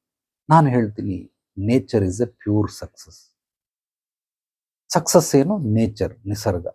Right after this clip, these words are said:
ನಿಸರ್ಗನ ಅರ್ಥ ಮಾಡ್ಕೋ, ಅದ್ರ ಜೊತೆಗೆ ಹೆಜ್ಜೆ ಹಾಕು, ಅದೇ ನಿನ್ನನ್ನು ಬೆಳೆಸುತ್ತೆ, ಅದೇ ನಿನ್ನನ್ನು ಕಾಪಾಡುತ್ತೆ. ಯಾವಾಗ ನಿಸರ್ಗದಿಂದ ವಿರುದ್ಧವಾಗಿ ಹೆಜ್ಜೆ ಹಾಕ್ತಾ ಇರ್ತೀಯ,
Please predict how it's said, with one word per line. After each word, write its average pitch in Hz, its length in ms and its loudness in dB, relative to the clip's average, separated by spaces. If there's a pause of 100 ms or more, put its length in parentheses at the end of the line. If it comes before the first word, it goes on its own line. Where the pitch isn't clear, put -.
ನಿಸರ್ಗನ 104 600 2
ಅರ್ಥ 95 220 -4
ಮಾಡ್ಕೋ, 139 640 2
ಅದ್ರ 92 160 -6 (120)
ಜೊತೆಗೆ 90 320 -6
ಹೆಜ್ಜೆ 107 360 2
ಹಾಕು, 135 340 4
ಅದೇ 104 280 -2
ನಿನ್ನನ್ನು 101 420 -2
ಬೆಳೆಸುತ್ತೆ, 143 560 2
ಅದೇ 131 300 4
ನಿನ್ನನ್ನು 117 380 0
ಕಾಪಾಡುತ್ತೆ. 156 720 4 (760)
ಯಾವಾಗ 170 460 8 (160)
ನಿಸರ್ಗದಿಂದ 160 840 4
ವಿರುದ್ಧವಾಗಿ 160 800 6
ಹೆಜ್ಜೆ 131 240 2
ಹಾಕ್ತಾ 117 340 -4
ಇರ್ತೀಯ, 98 320 -6